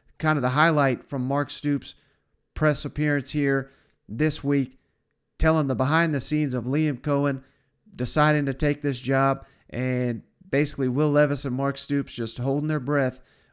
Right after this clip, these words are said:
waiting for the Rams to hire an offensive coordinator until, unfortunately, that call came through, and it was for Liam Coen. Good for him, but, uh, not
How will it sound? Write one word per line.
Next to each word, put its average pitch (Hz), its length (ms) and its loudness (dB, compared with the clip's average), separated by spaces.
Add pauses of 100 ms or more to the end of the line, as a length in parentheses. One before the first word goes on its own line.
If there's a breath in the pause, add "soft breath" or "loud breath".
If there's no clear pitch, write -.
waiting 147 480 0
for 151 160 -4
the 139 80 -2
Rams 143 440 0
to 123 100 0
hire 135 240 2
an 131 40 0
offensive 135 500 -4
coordinator 139 560 -2 (280 soft breath)
until, 135 340 -2
unfortunately, 135 800 -2 (180 loud breath)
that 127 240 -4
call 143 240 0
came 135 300 -2
through, 135 320 -2 (180 loud breath)
and 113 120 -6
it - 20 0
was 123 180 -4
for 127 140 -4
Liam 135 320 -2
Coen. 135 280 -2
Good 175 200 0
for 185 100 0
him, 151 280 0 (300 soft breath)
but, 131 260 -4
uh, 135 80 0
not 143 360 -4